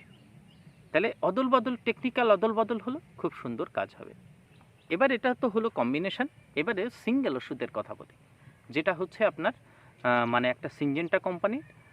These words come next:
আর একটা হচ্ছে বায়ার কোম্পানির। প্রথমে বলি সিনজেন্টার ইনসিপিও, ধানের ক্ষেত্রে দারুণ কাজ হয়। আর দ্বিতীয়টা হচ্ছে বায়ারের ভায়াগো। এই বায়ারের ভায়াগো এখন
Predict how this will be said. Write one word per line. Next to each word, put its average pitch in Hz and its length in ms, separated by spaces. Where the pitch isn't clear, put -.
আর 120 120
একটা 127 260
হচ্ছে 117 260
বায়ার 107 280
কোম্পানির। 107 460
প্রথমে 285 340
বলি 165 220
সিনজেন্টার 165 680
ইনসিপিও, 120 580
ধানের 185 240
ক্ষেত্রে 202 380
দারুণ 143 400
কাজ 156 280
হয়। 208 120
আর 123 120
দ্বিতীয়টা 147 540
হচ্ছে 127 380
বায়ারের 120 420
ভায়াগো। 107 420
এই 165 80
বায়ারের 220 400
ভায়াগো 254 600
এখন 240 380